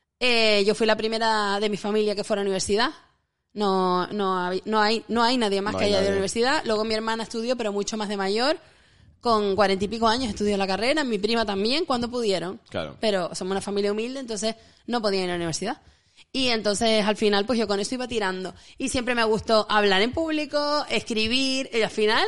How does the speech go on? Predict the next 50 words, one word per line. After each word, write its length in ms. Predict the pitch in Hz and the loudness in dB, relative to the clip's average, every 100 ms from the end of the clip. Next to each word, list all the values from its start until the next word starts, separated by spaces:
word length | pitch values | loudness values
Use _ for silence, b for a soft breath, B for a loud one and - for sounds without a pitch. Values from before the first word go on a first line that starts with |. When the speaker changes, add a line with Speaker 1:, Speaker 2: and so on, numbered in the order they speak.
| 339 | 0
Speaker 1:
es 100 | 262 | 0
un 80 | 262 | 0
poco 220 | 277 320 | 2 4
lo 120 | 285 | 4
que 140 | 233 | 4
hago 260 | 214 208 220 | 4 4 4
Speaker 2:
Lo 40 | |
que 60 | 233 269 285 | 2 2 4
Speaker 1:
ahora. 100 | 190 | 2
Speaker 2:
haces, 140 | 190 | 2
Speaker 1:
O 40 | |
sea, 140 | 214 208 | 2 2
que 100 | 202 | 0
Speaker 2:
total. 120 | 208 | -2
Speaker 1:
fui 120 | 254 | -4
fuerte. 460 | 226 220 214 214 165 185 | -2 0 0 -2 -6 -8
Así 200 | 170 180 | -8 -6
que 60 | |
al 80 | 185 | -6
final, 260 | 185 180 190 | -4 -4 -4
pues 120 | 226 | -4
mira. 260 | 190 175 175 b b b b - | -4 -4 -8 b b b b -4
Y 80 | 226 | -2
yo 80 | |
tengo 200 | 185 180 | 0 -2
contacto 380 | 185 214 175 220 | -4 -4 -6 -8
todavía 300 | 226 202 208 | -6 -4 -4
con 80 | 247 | -6
profesores 380 | 226 208 202 214 | -10 -10 -8 -6
y 60 | 277 | -6
todo. 340 | 247 247 208 - _ | -8 -8 -10 -12 _
Speaker 2:
¿En 80 | 82 | -14
serio? 380 | - 90 82 71 _ _ _ | -10 -10 -12 -16 _ _ _
Speaker 1:
Sí. 180 | - - 175 - - - | -10 -4 -4 -6 -20 -6
Lo 260 | 269 269 254 | 0 0 0
que, 440 | 262 240 233 226 | 0 0 0 0
cuando 240 | 247 233 226 | 0 0 -2
mi 100 | 220 | -2
padre 220 | 254 285 | -2 -4
se 100 | 294 | -4
fue 140 | 294 | -4
de 80 | 277 | -2
casa, 320 | 294 262 233 | -2 0 -2
estando 420 | 214 226 254 254 | -2 -4 -4 -2
yo 140 | 247 247 | -2 -4
en 60 | 226 | -2
cuarto 280 | 277 262 | -2 0
de 100 | 254 | -2
la 120 | 240 233 | -2 -2
eso 380 | - 214 220 | -2 -2 -4